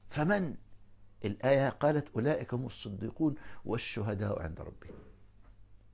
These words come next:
الصديقون فعدهم الله عز وجل أهلا للصديقية، للصديقية. لما نتحدث عن الصديقين، من الصديقين؟ ليس أبو بكر الصديق وحده،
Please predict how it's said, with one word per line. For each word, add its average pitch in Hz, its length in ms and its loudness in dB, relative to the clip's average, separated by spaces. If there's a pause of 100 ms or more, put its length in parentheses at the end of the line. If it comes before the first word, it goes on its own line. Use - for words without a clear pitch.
(520)
الصديقون 139 880 4 (520)
فعدهم 98 960 0
الله 101 340 -2
عز 107 240 -4
وجل 120 400 -2 (280)
أهلا 87 440 0
للصديقية، 87 1040 -6 (840)
للصديقية. 117 960 -2 (600)
لما 82 240 -4
نتحدث - 420 -2
عن 104 120 0
الصديقين، 117 600 0
من 196 140 4
الصديقين؟ 131 540 -4 (580)
ليس 160 240 6
أبو 151 100 2
بكر 170 140 0
الصديق 151 360 0
وحده، 180 260 0